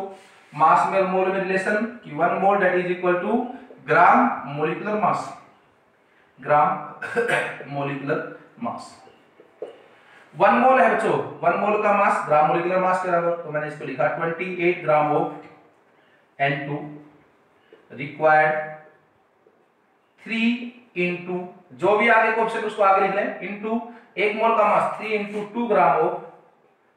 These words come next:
एच टू to form,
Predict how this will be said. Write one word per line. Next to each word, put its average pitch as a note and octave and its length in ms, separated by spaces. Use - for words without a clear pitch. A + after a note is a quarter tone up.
एच C#3+ 300
टू D3+ 80
to B3 80
form, F3+ 260